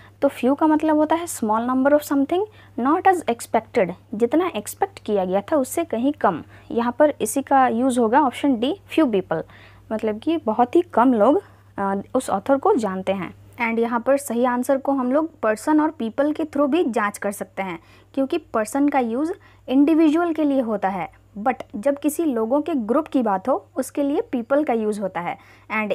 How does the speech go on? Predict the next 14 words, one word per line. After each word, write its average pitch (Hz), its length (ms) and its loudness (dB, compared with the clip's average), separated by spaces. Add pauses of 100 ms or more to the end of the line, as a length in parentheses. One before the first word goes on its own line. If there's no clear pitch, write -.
(140)
इस 294 140 -2
सेंटेंस 240 420 -4
में 320 140 0
पीपल 233 340 -6
का 240 100 -4
ही 277 180 -2
यूज़ 302 240 -4
सुटेबल 226 500 -4
होगा, 190 280 -6 (380)
"Few 349 260 2
people 330 340 0 (100)
have 214 160 -2
heard 202 300 -6
of 320 140 -4